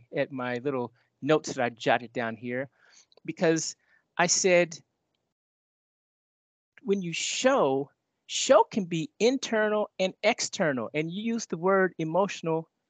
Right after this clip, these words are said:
in the emotional intelligence comment. And so I'm saying it's internal and external because you can be excited.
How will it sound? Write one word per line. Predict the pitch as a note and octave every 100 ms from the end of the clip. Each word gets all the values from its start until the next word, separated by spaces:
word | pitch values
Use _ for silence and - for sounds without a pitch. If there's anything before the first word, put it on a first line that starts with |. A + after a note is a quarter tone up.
| _ _ _ _ _ _ _ _ -
in | D#3+ D#3
the | D3+ C#3+
emotional | D3+ E3+ D#3+
intelligence | C#3 - - C#4+ G3 B2+ A2+
comment. | - - A#2 A#2 C3+ - _ _ _ _ -
And | D#3+
so | - F#3 E3 D#3+ -
I'm | D#3+
saying | - G3+ F#3+ D#3
it's | D#3+ -
internal | G3+ G#3 - G3+ E3+
and | D#3 -
external | F3+ A3+ - - D3 D3
because | C#3 C#3+ - C#3+ - - _ _
you | D3 G3+ G#4+
can | D#4 A3+
be | F#3 D#3
excited. | D3 - - G3+ A#3 G#2+